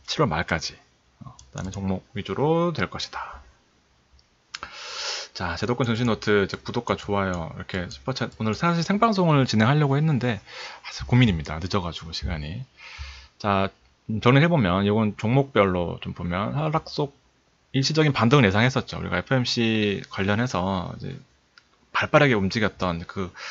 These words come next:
지난 한 주간의 방송이 있었고, 어, 지속 여부가 관건이다라고 적어놨습니다.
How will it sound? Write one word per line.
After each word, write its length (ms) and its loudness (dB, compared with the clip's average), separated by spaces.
지난 260 2
한 120 2
주간의 360 0
방송이 360 -2
있었고, 440 -8
어, 100 -10
지속 260 0
여부가 220 4
관건이다라고 960 -2
적어놨습니다. 1080 -10